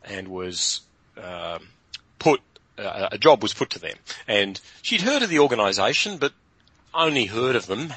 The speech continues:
didn't know much about them. <clears throat> And so she Googled that employer. And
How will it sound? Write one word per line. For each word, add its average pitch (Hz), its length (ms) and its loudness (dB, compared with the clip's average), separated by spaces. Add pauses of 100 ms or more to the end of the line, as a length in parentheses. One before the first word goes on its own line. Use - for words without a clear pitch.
didn't 104 260 -2
know 98 180 -2
much 95 220 -6
about 101 360 0
them. 90 180 -14 (160)
<clears throat> 170 140 0 (680)
And 139 240 2
so 135 520 8 (280)
she 156 540 0 (140)
Googled 131 420 0 (380)
that 104 180 0
employer. 117 520 0 (380)
And 127 400 0